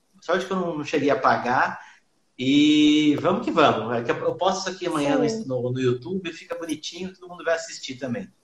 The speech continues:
Speaker 1: No, no
Speaker 2: Tá
Speaker 1: YouTube e no
Speaker 2: ótimo.
Speaker 1: Spotify. Beleza?
Speaker 2: Obrigado, Thiago. Obrigado, pessoal,
Speaker 1: Obrigado.
Speaker 2: que acompanhou aí, que compartilhou aí as,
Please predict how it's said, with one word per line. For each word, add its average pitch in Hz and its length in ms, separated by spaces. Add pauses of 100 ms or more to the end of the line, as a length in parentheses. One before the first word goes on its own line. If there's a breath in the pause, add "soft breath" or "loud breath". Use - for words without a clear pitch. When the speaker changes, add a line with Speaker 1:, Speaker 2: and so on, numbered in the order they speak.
(160)
Speaker 1:
No, - 340
no 233 40
Speaker 2:
Tá 233 240
Speaker 1:
YouTube 226 140
e - 20
no 185 80
Speaker 2:
ótimo. 190 60
Speaker 1:
Spotify. - 480 (960 soft breath)
Beleza? 240 220
Speaker 2:
Obrigado, 240 340
Thiago. 247 520
Obrigado, 262 400
pessoal, 269 580
Speaker 1:
Obrigado. 127 320
Speaker 2:
que 120 60
acompanhou 254 680
aí, 262 260
que 269 120
compartilhou 240 840
aí 233 320
as, 214 540